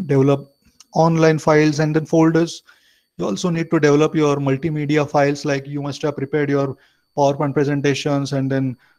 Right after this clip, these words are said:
uh, P D Fs, um, for, for notes, and then you also must have developed your, uh, videos, short videos, long videos, um, X, X Y Z, so et cetera. These are, I'm referring here as a learning material. And then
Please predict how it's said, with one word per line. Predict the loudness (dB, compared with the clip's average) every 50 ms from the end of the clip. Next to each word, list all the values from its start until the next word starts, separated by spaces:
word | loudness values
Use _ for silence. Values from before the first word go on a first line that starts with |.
| _ -6
uh, | -4 -2 0 0 0 0 -2 -2 -2 -4 -6 -6 -4
P | 0 0 2
D | 4 4
Fs, | 2 2 0 -4 -10 -18 -16 _
um, | -8 -8 -6 -6 -4 -6 -8 -8
for, | -8 -8 -8 -8 -8 -10
for | -6 -2 0 0 0 0
notes, | 0 0 2 2 2 2 0 -2 -4 -2
and | -2 -2 0 0
then | -2 -2 -2
you | -4 -4 -2 -2
also | -2 -2 -2 -4
must | -6 -8 -6 -4
have | -4 -2 -2
developed | 0 0 -2 -2 -4 -4 -2
your, | 0 0 0 0 -2 -6 -16 _ _ _ _
uh, | -8 -4 -2 -2 0 0 0 0 0 0 0 0 -2 -2 0
videos, | 2 2 2 4 4 4 6 6 4 2
short | 2 2 2 0 2 0
videos, | 0 0 2 2 2 2 2 2 0
long | 0 0 0 0
videos, | -2 -4 -4 -4 -4 -2 -2 -2 -4 -4 -6 -10 _ _ _ _ _ _ -12
um, | -10 -6 -6 -6 -6 -8 -8 -8 -6
X, | -6 -6 -8 _ _ -10
X | -8 -8 -4 0
Y | 2 2 2
Z, | 4 4 4 4 4 2 0 -8
so | -6 -2 -2
et | -2 0
cetera. | 0 -2 -2 -2 0 2 2 2 2 0 -4 _ _ _
These | -2 -2 0 2
are, | 4 4 4 2 0 -6 -10 -10 -8 -6
I'm | -4 -4 -2
referring | -2 -4 -4 -4 -6 -6 -6
here | -6 -4 -4 -4 -2
as | -2
a | -4 -2
learning | -2 -2 -2 -2 -4 -4 -6
material. | -6 -4 -4 -4 -2 -2 -2 -4 -4 -8 _ _ _ _ _ _ _ -8
And | -2 0 0 2 2 2
then | 2 2 2 2 0 0 -2